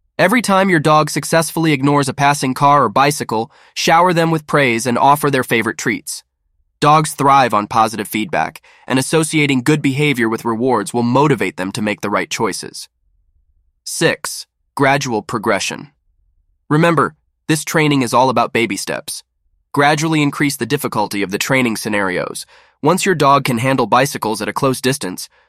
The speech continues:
move on to slow-moving cars. And as they become more proficient, you can work your way up to busy streets or areas with more vehicle traffic. Seven, consistency and patience.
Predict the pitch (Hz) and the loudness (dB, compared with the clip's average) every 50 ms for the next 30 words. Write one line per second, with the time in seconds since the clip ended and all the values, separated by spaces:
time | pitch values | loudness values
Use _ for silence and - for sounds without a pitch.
0 | _ _ - 143 165 170 160 156 156 156 151 147 - - 139 135 135 135 131 117 | _ _ 0 2 2 4 4 2 2 2 0 -2 -2 0 2 2 2 2 2 0
1 | 120 113 107 113 123 117 98 78 - - - - _ _ _ _ _ _ _ _ | 0 -2 0 0 2 2 2 2 -2 -6 -12 -14 _ _ _ _ _ _ _ _
2 | _ - 131 139 147 151 147 151 156 151 151 - 156 156 151 143 143 135 - - | _ 0 2 2 2 2 2 0 0 0 0 2 2 2 2 2 2 0 0 -2
3 | 107 - - 175 180 - 110 92 - - _ _ _ _ _ _ _ - 147 156 | -4 -2 -2 -2 -2 -2 -4 -6 -8 -10 _ _ _ _ _ _ _ -2 -2 0
4 | 156 151 131 117 131 151 160 147 - 147 143 135 135 127 123 110 107 - - 104 | 2 2 2 2 2 0 0 0 0 0 2 2 2 4 4 2 0 0 -4 -4
5 | 101 127 143 135 139 135 - - - 113 107 95 - - 101 107 - 123 135 135 | -2 0 0 0 0 -4 -4 -4 -2 -2 -2 -2 -2 -2 -4 -2 0 0 2 2
6 | 117 104 90 85 87 - - 107 - - 117 120 120 110 123 139 135 113 - 98 | 2 0 -2 -2 -4 -6 -8 -8 -6 -4 -2 0 0 0 0 0 0 0 -2 -6
7 | 92 - 98 85 80 - - - - - - _ _ _ _ _ _ _ _ _ | -8 -4 -4 -4 -4 -6 -10 -14 -16 -18 -20 _ _ _ _ _ _ _ _ _
8 | _ _ _ _ _ _ _ _ _ _ _ _ _ _ _ _ _ _ _ _ | _ _ _ _ _ _ _ _ _ _ _ _ _ _ _ _ _ _ _ _
9 | _ _ - - - 180 160 131 95 - - _ _ _ _ _ _ _ - 151 | _ _ -8 -2 0 0 0 0 -2 -6 -8 _ _ _ _ _ _ _ -2 0
10 | 147 - - 170 160 - - 160 151 - 156 147 143 131 - 143 135 131 - - | 0 0 0 -2 -2 -2 -2 -2 -2 0 0 0 -2 -2 -2 -2 -2 -2 -2 -4
11 | 87 - - - - | -8 -10 -12 -16 -18